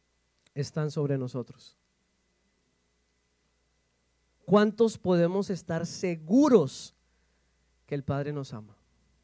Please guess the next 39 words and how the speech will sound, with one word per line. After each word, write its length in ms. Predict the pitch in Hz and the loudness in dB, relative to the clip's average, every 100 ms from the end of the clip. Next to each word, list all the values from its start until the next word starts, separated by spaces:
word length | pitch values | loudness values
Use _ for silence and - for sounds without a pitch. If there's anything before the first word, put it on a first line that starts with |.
| _ _ _ _ _ _ _ _ _ _ _ _ _ _ _ _ _ _ _ _ _ _ _ _ | _ _ _ _ _ _ _ _ _ _ _ _ _ _ _ _ _ _ _ _ _ _ _ _
Quiero 180 | 214 247 | 6 6
contarte 460 | 254 214 202 220 | 4 0 -2 0
algo 320 | 220 226 220 220 | 2 2 2 2
que, 420 | 190 165 143 120 117 - _ _ _ _ _ _ _ _ _ _ - | 2 2 0 -4 -16 -20 _ _ _ _ _ _ _ _ _ _ 0
que 120 | 175 | 6
me 140 | 185 | 6
sucedió 580 | 180 190 196 185 185 196 | 4 0 0 2 4 4
en 80 | 233 | 6
el 100 | 226 | 4
transcurso 540 | 190 175 - 175 170 | 0 -6 -4 -4 -2
de 100 | 196 | -4
preparar 460 | 185 170 156 143 139 | -2 -2 -2 -6 -6
esta 180 | 151 165 | -8 -8
enseñanza. 600 | 156 160 196 214 156 135 | -6 -2 0 0 -2 -8
Ustedes 300 | 139 143 147 | -8 -6 -4
saben 280 | 170 180 175 | -2 -2 -2
que 320 | 170 139 131 | -4 -4 -6
nosotros 800 | 139 139 143 135 165 170 165 - _ - | -12 -10 -8 -2 0 0 -4 -20 _ -4
llevamos 320 | 151 147 165 | -4 -2 -2
programando 460 | 180 160 143 147 | -2 -2 -4 -6
con 180 | 170 185 | -10 -10
tiempo 380 | 180 180 180 180 | -6 -4 -4 -2
en 100 | 175 | 0
oración 540 | 180 185 185 165 196 - _ _ - | 0 -4 -4 -4 -4 -6 _ _ -4
todos 220 | 185 196 | 2 4
los 160 | 202 185 | 4 2
temas 280 | 165 170 185 | -2 -2 0
y 40 | |
las 180 | 165 156 | 0 -2
enseñanzas 540 | 147 147 143 135 156 | -4 -2 -4 -4 -6
que 120 | - | -4
vamos 180 | 139 143 | -6 -4
a 60 | 156 | -6
hacer 180 | 135 135 | -6 -6
acá 160 | 156 | -2
los 160 | 160 160 | 0 0
domingos. 400 | 165 294 247 170 | 0 0 0 0
Y 40 | |
entonces, 580 | 151 180 180 220 226 | -2 -2 0 2 0